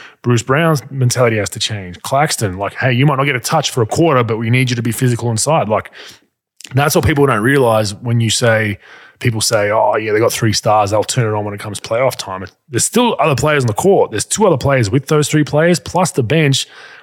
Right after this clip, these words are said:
They have to get in their rhythm. Cam Thomas, young fella, like, he needs to get his rhythm and feel good about himself. So it's not as easy as that. I'm not, I think they'll be, if they're all perfectly healthy, they'll be in the mix, but I'm not sold on them as of today because I think,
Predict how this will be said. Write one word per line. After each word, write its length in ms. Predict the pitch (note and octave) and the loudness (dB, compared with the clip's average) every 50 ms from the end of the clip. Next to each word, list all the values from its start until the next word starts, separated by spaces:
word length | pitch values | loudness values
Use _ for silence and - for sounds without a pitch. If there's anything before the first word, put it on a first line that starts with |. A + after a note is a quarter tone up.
| _ _ _ | _ _ _
They 80 | G3 | 0
have 180 | B3+ D4 C#4 - | 2 2 2 0
to 100 | - F#3 | 2 2
get 140 | D#3+ F#3 D3+ | 2 2 2
in 60 | D3 | 2
their 120 | C#3+ C3+ | 2 4
rhythm. 420 | B2+ A#2+ A2 G2+ F#2 E2 D#2+ F2 - _ _ | 4 2 2 0 -4 -8 -10 -16 -20 _ _
Cam 200 | - D3 D3+ D3+ | -2 0 0 0
Thomas, 380 | D3 - G3+ G#3+ F3+ A#2+ G#2 - | 0 2 2 2 2 2 2 0
young 160 | D3 C3+ C3+ | 0 0 0
fella, 320 | - - B2+ G#2 F#2+ E2+ | 2 0 0 0 0 -2
like, 180 | F2+ G#2+ G#2 G2+ | -6 -8 -10 -4
he 140 | - C#3 D3+ | 0 2 2
needs 160 | D3+ D3+ C3 | 2 2 0
to 80 | - C#3 | -2 -2
get 140 | C#3+ C3 | -2 0
his 200 | G2+ E3 F3 D3 | 2 2 2 4
rhythm 220 | D3+ D#3 C#3 C3+ B2+ | 2 2 4 4 2
and 100 | A#2+ A2+ | 2 2
feel 140 | - B2 A2+ | 0 -2 0
good 160 | A2+ A#2 G#2+ | 0 0 0
about 180 | G#2 G#2+ G2+ | 0 -2 -2
himself. 400 | G2+ G2+ F#2+ - - G#2 F#2 F#2 | -2 -4 -6 -6 -4 -4 -6 -4
So 320 | - - C3 A#2+ A#2+ B2 A2 - - - - - - - - - | -2 0 2 2 2 2 0 -2 -8 -20 -20 -20 -20 -20 -6 -4
it's 180 | D3 B2 - | -4 -2 2
not 240 | C3 C3 D3+ E3+ E3 | 2 2 4 4 2
as 140 | D3 B2 A#2 | 0 -2 -2
easy 340 | G#2 C#3+ D3+ D3 C#3 C#3+ C#3+ | 0 2 2 2 2 2 0
as 120 | C3+ B2+ | 2 4
that. 260 | B2+ B2+ C#3 D3+ D3+ - | 4 4 4 2 2 0
I'm 200 | B2 B2+ D3 D3+ | 0 2 2 4
not, 280 | D3 C3+ B2 A#2 - - _ _ _ | 4 4 2 0 -2 -6 _ _ _
I 100 | A2 A#2 | -12 -10
think 220 | - - E3+ C#3+ - | -2 -2 0 0 2
they'll 140 | B2+ A#2 | 0 0
be, 300 | A2 G#2+ B2+ B2 B2 - | 0 0 -4 -4 -4 -6
if 80 | B2+ A2+ | -8 -4
they're 180 | - D3 C3 - | -2 -2 0 2
all 200 | D3 E3 F3 C#3+ | 4 4 4 4
perfectly 480 | A2+ D#3 E3+ D3+ - C#3+ - A#2+ A2 | 4 2 2 2 0 -2 -2 -2 -4
healthy, 380 | - - A#2+ C#3+ C#3 - F3+ F3 | -2 0 0 0 2 2 2 2
they'll 180 | D3 C#3 A#2 | 4 2 0
be 180 | G#2 A2+ C3 C#3 | 2 2 2 4
in 120 | C#3+ C3 | 4 4
the 60 | A2+ G2 | 2 0
mix, 360 | F#2+ G2 A#2+ D#3 F3+ - - | -2 0 0 0 0 0 0
but 160 | - A2+ A2 | 0 0 0
I'm 100 | A#2+ B2+ | 2 2
not 160 | B2 G#2 - | 0 0 -2
sold 280 | - - A2+ A2+ A2 G#2 | 0 2 2 2 4 2
on 100 | G#2 G#2 | 0 -2
them 100 | G2 G2 | -2 -4
as 140 | G2 G2+ G2 | -6 -6 -6
of 100 | F2 - | -8 -10
today 400 | - - F#2+ F#2 G2+ G2+ E2+ E2 | -10 -4 -2 -2 -2 -2 -4 -8
because 240 | F2 - - G#2+ | -12 -8 -4 -2
I 80 | G#2+ G2+ | -2 0
think, 320 | - - B2+ A#2+ - - | 2 2 0 0 0 -4